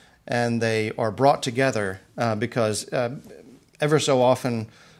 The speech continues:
the world is about to end, and, uh, someone is able to postpone it and save the world by offering themselves as a sacrifice. And, uh, so these four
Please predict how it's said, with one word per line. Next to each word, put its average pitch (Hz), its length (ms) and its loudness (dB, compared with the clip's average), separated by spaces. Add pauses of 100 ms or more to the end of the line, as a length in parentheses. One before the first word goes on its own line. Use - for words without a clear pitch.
(160)
the 123 100 0
world 135 280 6
is 120 120 -2
about 117 260 0
to - 120 -8
end, 95 440 -4 (480)
and, 117 320 -2
uh, 98 300 -4
someone 123 800 -2 (300)
is 123 400 0
able 127 320 2
to 107 520 -6 (240)
postpone 139 560 2
it 127 80 2
and 104 180 -2
save 147 320 2
the 120 80 0
world 101 460 -2 (520)
by 113 380 0
offering 139 380 2
themselves 117 840 -4 (180)
as 110 200 -6
a 110 60 -6
sacrifice. 101 840 -8 (580)
And, 107 320 -4
uh, 101 160 -2
so 131 140 -6
these 123 240 -2
four 139 520 4